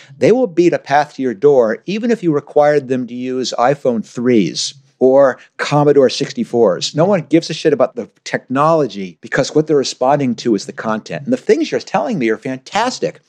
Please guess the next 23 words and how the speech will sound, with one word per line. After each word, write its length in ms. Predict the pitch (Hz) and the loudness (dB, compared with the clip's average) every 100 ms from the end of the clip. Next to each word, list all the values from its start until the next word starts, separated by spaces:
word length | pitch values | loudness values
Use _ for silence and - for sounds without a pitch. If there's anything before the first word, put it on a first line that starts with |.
| _ | _
They're 140 | 165 | 2
willing 220 | 156 196 190 | 4 2 2
to 80 | |
read 280 | 170 170 113 | 2 0 -2
twenty-minute 680 | - - 190 220 196 180 165 | -10 0 2 2 0 -2 -4
things. 320 | 185 151 95 - - _ _ | -6 -8 -10 -14 -20 _ _
The 80 | 151 | -4
things 280 | 190 214 208 | 0 0 2
you're 80 | 165 | -2
telling 260 | - 160 | 0 0
me 60 | 170 | 2
about 160 | 139 | 0
who 200 | - 165 | 0 0
you've 240 | 202 185 151 | 0 -2 -4
managed 360 | 151 156 147 | -4 -4 -4
to 60 | 135 | -6
convince 360 | 131 120 131 - | -4 -2 -4 -8
to 100 | 120 | 0
write 260 | 131 156 | 2 2
to 80 | 143 | -2
you 100 | 123 | -6
is 140 | 104 - | -6 -8
fantastic. 880 | 117 113 - - 185 208 - - | -14 -20 -16 -4 -2 -2 -6 -10